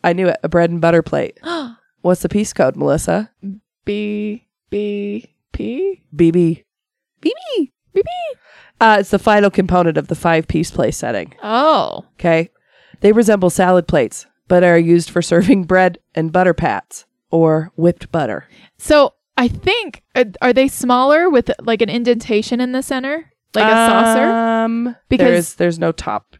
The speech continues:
Speaker 1: shot.
Speaker 2: Okay.
Speaker 1: They're five to seven inches in diameter.
Speaker 2: Okay.
Speaker 1: So I don't think they have the saucer hole.
Speaker 2: Oh,
Speaker 1: That is
Speaker 2: okay.
Speaker 1: what my family has always used as, like, pie plates.
Speaker 2: Yeah, same.
Speaker 1: Yeah.
Speaker 2: Um, I, th-, just today, I happened to have a,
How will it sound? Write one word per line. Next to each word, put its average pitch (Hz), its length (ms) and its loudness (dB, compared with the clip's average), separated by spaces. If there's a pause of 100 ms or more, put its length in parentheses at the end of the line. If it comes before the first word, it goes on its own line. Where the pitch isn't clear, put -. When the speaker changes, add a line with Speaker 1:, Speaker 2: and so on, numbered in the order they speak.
(100)
Speaker 1:
shot. - 480 -8 (120)
Speaker 2:
Okay. 208 360 -2 (180)
Speaker 1:
They're 196 140 4
five 226 260 2
to 220 80 -4
seven 196 260 0
inches 165 320 -4
in 156 120 -2
diameter. 113 720 -4
Speaker 2:
Okay. 226 360 -4 (140)
Speaker 1:
So - 140 2
I 196 60 6
don't 196 300 2
think 202 200 0
they 185 100 4
have 170 160 0
the 165 100 0
saucer 151 420 0
hole. 240 440 4 (240)
Speaker 2:
Oh, 214 460 2
Speaker 1:
That 214 160 6
is 277 80 4
Speaker 2:
okay. 277 100 2
Speaker 1:
what 247 100 2
my 185 240 4
family 165 340 2
has 160 140 2
always 151 280 2
used 156 160 -2
as, 147 120 -6
like, - 220 -8
pie 165 300 -4
plates. - 500 -14
Speaker 2:
Yeah, - 260 -2 (140)
same. - 300 -6 (120)
Speaker 1:
Yeah. 180 200 2 (420)
Speaker 2:
Um, 208 480 0 (320)
I, 247 520 0 (180)
th-, 214 240 0
just - 320 -2
today, 254 600 2 (340)
I 233 100 2
happened 233 460 0
to 233 180 -2
have 208 580 -2
a, 196 320 -2